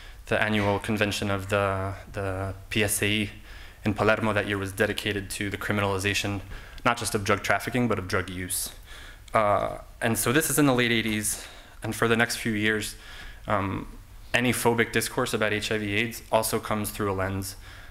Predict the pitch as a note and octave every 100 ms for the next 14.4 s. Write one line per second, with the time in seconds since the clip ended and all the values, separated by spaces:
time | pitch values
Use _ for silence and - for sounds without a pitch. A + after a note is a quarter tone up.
0 | - G#2+ G2 G2+ G2+ G#2+ G2+ G2+ G2+ G2
1 | G2+ F#2+ F#2 - G#2 G2 F#2+ F2+ G2 -
2 | F#2 F2+ - - - - F#2 - - G#2+
3 | G2+ G2 F#2+ F#2+ - G2 F#2+ - - -
4 | - - - A2+ A#2+ A#2+ A#2 A2 - -
5 | - - - - - G2 F2+ F2+ G2+ -
6 | - - - - - G#2+ - G#2 G2 F#2+
7 | F#2+ F#2+ - - - - - - G#2 G2+
8 | G2 G2 G2 F#2+ F#2+ - G2 F#2 F#2 F#2+
9 | F#2+ F#2+ - - - - - G#2+ G#2 G2+
10 | G2 F#2 G#2+ G2 G#2 F#2 G2 G#2 G#2+ G#2+
11 | A2+ A2 A2+ - - - A#2+ A2+ G#2+ G2+
12 | - G2+ - G#2 F#2+ F#2+ - F#2 G2 G#2+
13 | - A2 G#2+ - - - - - - G2+
14 | F2+ G2 A2 -